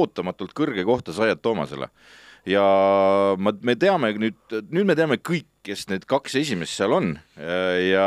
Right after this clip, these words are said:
ja ma olen Henri edetabelit näinud. Sa olid valesti nad. Et, äh, sinu omas ka tõenäoliselt. Mul on need teravad noad on seal laua peal, et enne lahkumist, äh, toimub kehaosade eemaldamine, kui see kõik valesti läheb siin.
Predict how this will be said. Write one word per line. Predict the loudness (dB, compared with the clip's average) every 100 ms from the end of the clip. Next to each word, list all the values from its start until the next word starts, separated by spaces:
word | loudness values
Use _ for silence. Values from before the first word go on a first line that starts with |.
| 4
ja | 4 4 4 4 2 2 -2 _ _ _ _ _ -20 _
ma | -6 -2
olen | 0
Henri | 0 2 0
edetabelit | 0 0 0 0 -4 -4
näinud. | -4 -4 -6 _ _ _ _
Sa | -4 -2
olid | -2 2
valesti | 4 2 0 -4
nad. | -4 -6 _ _ _ -20 -20 -20 -8
Et, | -8 -8 _ -4
äh, | 0 2 2 2 0 -2 -4 -14 _ _ -18 -16 -14
sinu | -10 -4 -2
omas | -2 -4
ka | -2 0
tõenäoliselt. | 0 0 -6 -10 _ -20 -20 _ _ -8 -8
Mul | -6 -6
on | -4
need | -6 -4
teravad | -2 -2 -2
noad | 0 0 -2
on | -4
seal | 0
laua | 2 2 2
peal, | 2 0
et | -4
enne | -4
lahkumist, | -2 -2 -4 -10 -12 -12
äh, | -8 -8
toimub | -4 -4 -6
kehaosade | -6 -4 -2 -2 0
eemaldamine, | 0 -2 -6 -8
kui | -10
see | -12
kõik | -12 -8
valesti | -8 -8 -8
läheb | -8 -8
siin. | -8 -10